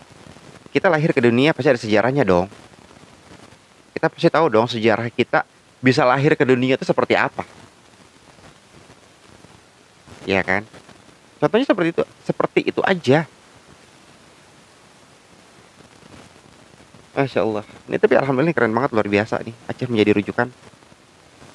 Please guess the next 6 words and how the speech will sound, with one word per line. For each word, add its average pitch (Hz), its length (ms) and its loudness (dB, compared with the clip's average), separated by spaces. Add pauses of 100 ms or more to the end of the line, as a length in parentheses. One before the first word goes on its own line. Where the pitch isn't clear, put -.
(360)
atau - 240 -8
menjadi 98 320 -2
contoh 92 400 -4 (1400)
untuk - 160 -10 (160)
Brunei 107 480 2 (320)
Darussalam 98 580 0